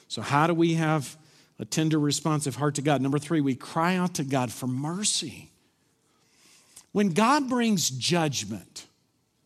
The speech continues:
God doesn't open a can of judgment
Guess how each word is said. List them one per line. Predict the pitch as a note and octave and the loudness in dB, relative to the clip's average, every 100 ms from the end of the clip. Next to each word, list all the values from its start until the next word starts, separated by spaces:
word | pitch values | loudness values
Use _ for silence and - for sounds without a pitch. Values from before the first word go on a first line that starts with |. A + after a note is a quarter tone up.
| _ _ _ _ _ _ _ _ - C#3+ | _ _ _ _ _ _ _ _ -14 -2
God | F3+ G3 C4 | 2 4 4
doesn't | C#4 C#4 A#3 G3 | 2 2 0 2
open | F3+ F3+ F#3 | 2 2 0
a | E3 | 0
can | D#3+ F3 D#3+ D3 | 0 0 2 0
of | A#2 | -2
judgment | A2+ D3+ D3+ A2 F2 F2+ - | -2 2 0 -2 -10 -14 -18